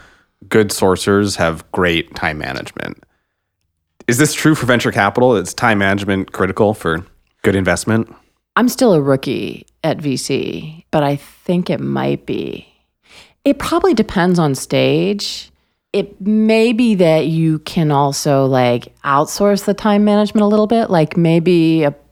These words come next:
Speaker 2: partner at a big firm doesn't have to have amazing time management if they have, like,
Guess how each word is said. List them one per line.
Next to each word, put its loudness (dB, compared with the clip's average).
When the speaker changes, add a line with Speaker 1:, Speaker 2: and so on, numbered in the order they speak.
Speaker 2:
partner 2
at 4
a 0
big 0
firm 2
doesn't 0
have -2
to -4
have 0
amazing 0
time -2
management 0
if -2
they 0
have, 0
like, 0